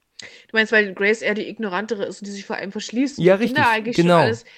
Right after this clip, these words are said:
Speaker 1: von Anfang an gesehen haben, ne?
Speaker 2: Ja.
Speaker 1: Aber es ist irgendwie schon krass. Also, was ich mich gefragt habe, ist, dass sie das alles verdrängt haben, ne? Jetzt in dem Augenblick fragt die alte Frau, ähm, „Was hat euch eure Mutter angetan?“ Und dann flüstert es ihr die, die Anne ins Ohr und die schreibt es da auf und sagt dann halt irgendwas mit dem Kissen und dann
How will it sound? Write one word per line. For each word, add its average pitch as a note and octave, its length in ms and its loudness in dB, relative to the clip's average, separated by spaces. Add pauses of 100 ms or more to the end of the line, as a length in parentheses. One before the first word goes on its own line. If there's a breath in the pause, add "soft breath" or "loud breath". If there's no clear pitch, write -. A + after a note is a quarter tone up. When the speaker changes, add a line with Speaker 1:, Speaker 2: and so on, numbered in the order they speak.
(320 loud breath)
Speaker 1:
von - 160 -8
Anfang C4+ 380 -4
an A#3+ 240 -4
gesehen A3 440 -4
haben, F3 280 -10
ne? G#3 280 -10 (180 loud breath)
Speaker 2:
Ja. C#3 120 0
Speaker 1:
Aber C4+ 100 2
es - 80 -8
ist D#4 160 -10
irgendwie C#4+ 220 -4
schon D#4+ 160 -10
krass. - 340 -8
Also, G#3 200 -10
was A#3+ 180 -14
ich - 100 -20
mich - 280 -20
gefragt A#3+ 520 -8
habe, D#4+ 140 -6
ist, C#4+ 160 -10
dass B3+ 120 -8
sie C4 80 -8
das B3 140 -8
alles A3 240 -2
verdrängt A3 480 -8
haben, F3 240 -10
ne? G3+ 160 -10 (400 loud breath)
Jetzt A3 300 0
in D#4 100 -6
dem F4+ 160 0
Augenblick D#4 320 -2
fragt C#4+ 280 -6
die D#4 80 -8
alte D4+ 240 -4
Frau, F#3 540 -6 (440 soft breath)
ähm, G#3+ 240 2
„Was A#3+ 160 -6
hat - 100 -2
euch C4 180 -4
eure A#3 160 -4
Mutter A#3 260 -6
angetan?“ F#3+ 440 -12
Und G3+ 140 -10
dann C#4 240 -2
flüstert D#4 440 -6
es C4 280 -10
ihr A3 240 -6
die, G3+ 220 -12
die G3+ 200 -10
Anne B3 300 -4
ins C4 300 -12
Ohr F3 180 -6
und F#3+ 100 -10
die G3+ 60 -10
schreibt A3 320 -6
es - 60 -14
da D#4 100 0
auf F#3+ 240 -4
und G3 100 -12
sagt A3 240 -6
dann C4 80 -6
halt B3 160 -2
irgendwas A3 280 -6
mit A#3+ 100 -8
dem B3 120 -6
Kissen A#3 440 -6
und - 200 -16
dann G3+ 240 -8